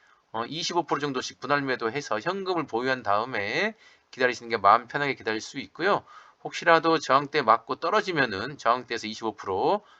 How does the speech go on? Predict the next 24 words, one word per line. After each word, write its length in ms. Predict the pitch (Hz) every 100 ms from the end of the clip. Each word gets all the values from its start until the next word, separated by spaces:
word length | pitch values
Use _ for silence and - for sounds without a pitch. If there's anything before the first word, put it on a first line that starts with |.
| _
분할 220 | - 117 120
매도했는데 680 | 110 120 123 135 113 98
저항대 320 | 92 107 113 117
맞고 200 | 104 -
떨어졌을 440 | 165 160 139 113
때 340 | - 180 208 214 _ _ _ -
그 120 | 131
팔았던 420 | - 196 202 196
가격보다 400 | 131 139 - 131
낮은 380 | 110 113 160 165
가격에서 840 | 120 117 117 107 95 104 165 160 _ _ _ -
재매수하시면은, 1400 | 143 170 180 160 147 127 131 143 131 110 95 127 180 190 _ _ _ -
어, 300 | 104 104 98
평단가를 500 | - 160 160 143 139 104
낮추면서 760 | - - 156 156 143 104 110
폴카닷 760 | - 143 - 117 95 131 185 208 _ _ _ -
아주 240 | 104 107
그 320 | - 110 101 92
고점에 340 | 117 - 127
물리신 340 | 104 107 -
분들도, 560 | 107 98 101 170 175 - _ _
어, 120 | 87
탈출하기가 500 | - 135 - 127 110
쉬워, 300 | 101 - 160